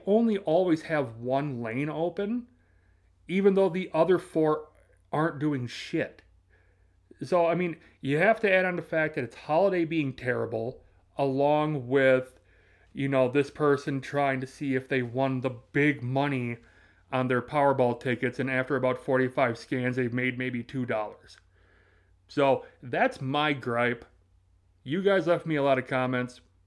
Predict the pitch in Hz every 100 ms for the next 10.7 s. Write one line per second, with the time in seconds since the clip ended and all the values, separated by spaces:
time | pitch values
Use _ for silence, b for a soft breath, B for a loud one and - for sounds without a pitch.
0 | - 131 165 165 - 160 156 151 147 b
1 | b b b - 117 139 143 139 135 -
2 | 143 135 127 139 196 214 185 165 160 156
3 | 151 156 135 151 135 127 120 151 156 135
4 | 135 135 - 143 135 - 131 131 - b
5 | b - 113 165 165 165 165 - - 131
6 | 135 131 120 120 - - 139 123 123 135
7 | 139 151 143 143 - - _ _ _ _
8 | _ _ - 120 139 - 135 117 139 170
9 | 202 - 135 123 120 123 127 123 147 240
10 | 226 220 175 185 180 160